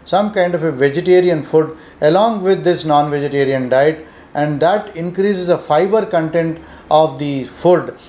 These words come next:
That protects the intestines from these carcinogens which you are also taking along with the vegetarian diet. So make it a habit of taking a salad, green salad, high fiber vegetarian diet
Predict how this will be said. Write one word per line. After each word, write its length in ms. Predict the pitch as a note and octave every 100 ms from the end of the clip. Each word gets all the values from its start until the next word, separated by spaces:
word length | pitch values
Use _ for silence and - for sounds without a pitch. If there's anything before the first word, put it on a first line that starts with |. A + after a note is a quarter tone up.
| - -
That 320 | C3 G#3 G3+
protects 420 | E3 E3 G#3+ G#3
the 360 | - F#3 F3 F3+
intestines 640 | D3+ F3+ F3+ - E3+ D#3+ - - -
from 300 | - F3 F3
these 180 | F3+ F3+
carcinogens 1080 | D#3+ D3+ D3+ E3 D#3+ D3+ D#3+ D#3+ - - -
which 200 | D#3 D3+
you 80 | D#3
are 160 | C#3+ - - - -
also 440 | - D3+ F#3+ G3+ F3+
taking 340 | D#3+ D#3 D#3
along 300 | D3 C#3+ C#3+
with 140 | C3 C3
the 80 |
vegetarian 520 | D3+ C3 C3 B2+ B2 A#2
diet. 200 | A#2 G#2+ - -
So 160 | - G#3+
make 320 | G3 A3 C4
it 120 | C4+
a 80 | A#3+
habit 340 | E3 F3 F#3 F#3+
of 180 | F3
taking 440 | - D#3 D#3 E3+ D#3+ - - -
a 180 | C#3+ C#3+
salad, 520 | - C3 C3+ D#3+ D#3
green 240 | C3+ D#3 D#3
salad, 500 | D3+ C#3+ D3+ F3+ - - -
high 240 | C#3 E3
fiber 480 | E3+ D#3+ D#3 D3 D3
vegetarian 640 | B2+ C3 C#3+ C#3+ C#3 C3
diet 340 | B2 C#3 F3+